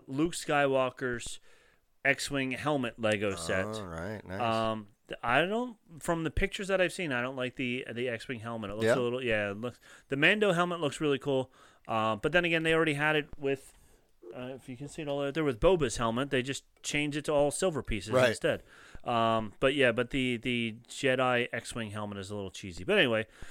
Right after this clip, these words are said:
Speaker 1: so yeah, so the, the ant droids were fun.
Speaker 2: Yeah, I like
Speaker 1: I thought
Speaker 2: them.
Speaker 1: they were fun.
Speaker 2: It's interesting too, 'cause you think, you know, they're building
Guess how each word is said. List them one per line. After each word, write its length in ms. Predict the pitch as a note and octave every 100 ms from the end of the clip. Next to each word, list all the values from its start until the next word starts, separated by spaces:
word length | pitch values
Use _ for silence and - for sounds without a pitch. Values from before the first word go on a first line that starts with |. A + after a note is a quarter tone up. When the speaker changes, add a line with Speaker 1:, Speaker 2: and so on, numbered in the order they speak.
| -
Speaker 1:
so 140 | -
yeah, 220 | D3 A#2+ G#2
so 200 | - D#3+
the, 220 | E3+ F3
the 240 | D#3 F#3 -
ant 300 | E3+ B3 A#3+
droids 460 | - F3 E3+ D#3+
were 140 | D#3 D3
fun. 340 | - A#2+ F#2+ - _ _ _ -
Speaker 2:
Yeah, 220 | D3 D3+
I 20 |
like 140 | D3 D3+
Speaker 1:
I 20 |
thought 80 | F#3
Speaker 2:
them. 60 | D3+
Speaker 1:
they 80 | B2
were 120 | A2+
fun. 300 | - G#2 G#2
Speaker 2:
It's 280 | F#3 - - - -
interesting 380 | C#4 C#4 G#3 E3+
too, 160 | G3+ B2
'cause 180 | D3
you 80 | B2+
think, 240 | C3 C#3+ C#3+ -
you 240 | A#2+ C3
know, 80 | A#2
they're 120 | G#2+
building 560 | G2 B2 C3 B2+ B2